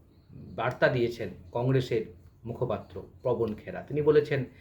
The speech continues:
"আজ সেদিন আসছে, মোদি যাচ্ছে, আজ সেদিন আসছে, মোদি যাচ্ছে।"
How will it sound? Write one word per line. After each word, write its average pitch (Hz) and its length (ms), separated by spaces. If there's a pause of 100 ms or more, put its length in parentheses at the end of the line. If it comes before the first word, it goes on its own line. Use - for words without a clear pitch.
(160)
"আজ 143 240
সেদিন 147 320
আসছে, 170 540
মোদি 110 320
যাচ্ছে, - 480 (300)
আজ 170 280
সেদিন 180 300
আসছে, 131 420
মোদি 117 340
যাচ্ছে।" 90 500